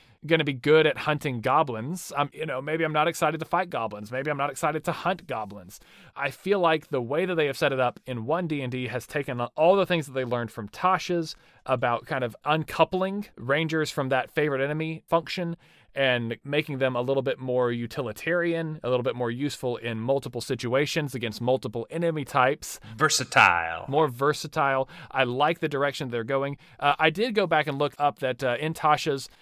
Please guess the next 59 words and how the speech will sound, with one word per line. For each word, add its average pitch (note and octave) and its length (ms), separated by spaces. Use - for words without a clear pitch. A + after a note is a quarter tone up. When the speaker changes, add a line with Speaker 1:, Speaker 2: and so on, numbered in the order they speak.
Speaker 1:
Rangers C#3+ 440
did D#3+ 320
get C#3 320
one C#3+ 340
instance C3+ 420
of A#2 80
expertise B2 600
at G#2+ 100
level G#2+ 240
one, F3+ 360
so C3+ 300
it's A#2+ 160
not D3 220
a C3 180
entirely D#3+ 720
new D#3 160
concept, D3 560
but B2 100
I A2+ 100
like C3 320
the C3+ 60
fact B2 280
that G#2+ 80
they're G#2+ 100
doubling G2+ 400
down D#3 260
on D3 140
it. C#3 140
I, C3 200
I'm C3+ 160
saying D#3+ 340
a A#2+ 60
lot E3+ 240
of D3+ 100
words C3+ 560
to C#3 320
emphasize E3 560
that B2+ 240
the D#3 140
sixth - 300
edition D#3+ 340
Ranger, A#2+ 360
I A#2+ 100
think, A#2+ 300
is C3+ 240
going B2+ 220
to C3 100
be A#2 120
fun A#2 340
to B2 100
play G#2+ 540
in B2+ 100
a B2 80
way A#2+ 200
that A2+ 160
a A2 80
fifth - 360
edition C#3+ 360
Ranger A#2 400